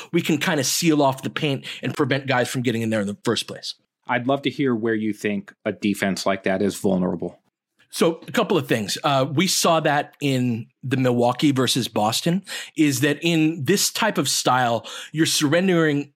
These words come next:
Speaker 1: you're surrendering a certain quality of a jump shot. Now, the paint to great idea, one of the reasons why it works is if the ball handler gets into the paint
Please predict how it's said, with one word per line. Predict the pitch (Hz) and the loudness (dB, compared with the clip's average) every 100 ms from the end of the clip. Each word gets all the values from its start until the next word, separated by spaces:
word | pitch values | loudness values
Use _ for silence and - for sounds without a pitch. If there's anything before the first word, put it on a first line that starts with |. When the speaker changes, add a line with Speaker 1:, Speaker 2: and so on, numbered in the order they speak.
| - | -2
Speaker 1:
you're | 165 | 0
surrendering | - 165 175 175 160 147 | 2 2 2 4 2 2
a | |
certain | 131 165 170 156 | 2 0 0 -2
quality | - 135 135 123 | 0 2 4 2
of | 117 | 0
a | 107 | -2
jump | 120 107 | -2 -2
shot. | - 101 - _ - - - - | -4 -4 -8 _ -14 -12 -10 0
Now, | 139 135 135 127 - - - _ _ - | 2 4 2 0 -10 -20 -20 _ _ -8
the | 131 156 139 131 135 | 0 4 4 2 0
paint | - 196 180 | -4 -4 0
to | 175 | -2
great | 123 143 160 - | 0 0 0 0
idea, | 135 127 117 120 117 120 | 0 0 0 0 0 0
one | 123 139 | 0 0
of | 143 | 2
the | 131 | 2
reasons | 135 139 143 123 | 2 2 0 0
why | 127 117 | 0 0
it | - | -2
works | 98 123 151 - | -2 -2 0 -4
is | - 127 113 - | 0 0 0 0
if | 135 - | -2 0
the | 135 127 123 - - | 0 0 -4 -16 -16
ball | 127 131 147 | -2 2 2
handler | 151 190 175 135 | 2 0 0 -2
gets | 107 127 - | -2 -2 0
into | 127 120 | 0 -2
the | |
paint | 98 - 131 123 | -4 -2 -2 -2